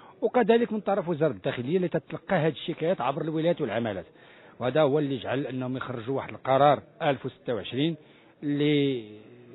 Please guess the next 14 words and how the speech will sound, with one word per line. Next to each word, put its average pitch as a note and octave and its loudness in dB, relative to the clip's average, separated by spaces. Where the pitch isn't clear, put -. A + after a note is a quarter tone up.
غادي B2 0
يتطبق - -4
على A2+ -4
المستغلين C3 -2
اللي C3 -2
ما C#3 -2
أداوش F3 6
هذاك A#2+ -4
ال-، B2 -4
ال-، A#2 -4
ال-، G#2+ -10
هذاك G#2+ -10
الدعم F3+ 4
ال-، C#3 -6